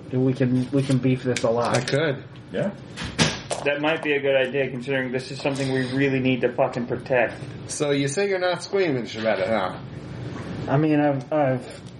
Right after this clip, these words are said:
Speaker 1: certainly cut some people open and, and seen my fair share of bleeding.
Speaker 2: Well, maybe you'd like to contribute? I know that sounds real awkward, but the more blood we use, it doesn't have to just be mine.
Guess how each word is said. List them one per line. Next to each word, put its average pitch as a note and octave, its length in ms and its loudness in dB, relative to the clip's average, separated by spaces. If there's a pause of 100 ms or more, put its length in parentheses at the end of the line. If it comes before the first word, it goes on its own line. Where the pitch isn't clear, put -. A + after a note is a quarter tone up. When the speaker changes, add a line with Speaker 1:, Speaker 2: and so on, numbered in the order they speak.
(220)
Speaker 1:
certainly E3+ 500 0
cut E3 240 0
some D3+ 180 0
people C#3+ 340 2
open C#3 260 2
and, B2 380 0
and A#2 360 -4
seen D3 260 4
my C#3 140 6
fair C3+ 280 2
share C#3 260 4
of B2 100 -2
bleeding. C3 420 2 (640)
Speaker 2:
Well, F3+ 440 4
maybe G3 300 2
you'd G3 120 2
like F#3+ 180 4
to - 80 -12
contribute? G3+ 600 2 (580)
I - 280 -2
know C3+ 180 4
that C3+ 100 4
sounds D#3 380 -2
real F3+ 280 2
awkward, F#3 560 2
but B2+ 280 -2
the C#3+ 80 2
more D3 220 2
blood E3 300 -2
we D#3+ 100 2
use, D#3+ 240 2
it A#2 80 -4
doesn't C#3 220 2
have D3 180 0
to C#3+ 80 -2
just D3+ 240 -2
be D#3+ 80 0
mine. D#3 340 2